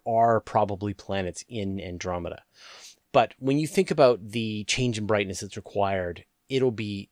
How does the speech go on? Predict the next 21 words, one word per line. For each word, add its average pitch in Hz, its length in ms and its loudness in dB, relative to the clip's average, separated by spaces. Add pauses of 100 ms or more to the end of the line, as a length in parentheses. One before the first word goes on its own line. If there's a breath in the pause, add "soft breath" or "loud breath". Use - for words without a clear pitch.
enormous. 101 920 -4
When 101 340 -6
even, 151 420 2
like, 101 220 -8 (140)
you 120 120 -6
know, 87 100 -6
here 135 280 2
in 123 80 4
the 113 80 2
Milky 143 300 2
Way, 107 120 4
we 104 80 -2
can 143 120 -4
only 185 160 2
really 117 240 0
see 117 280 0
out 101 240 4
to 90 240 -6 (320 loud breath)
planets 113 500 -2
that 104 120 0
are 95 220 -2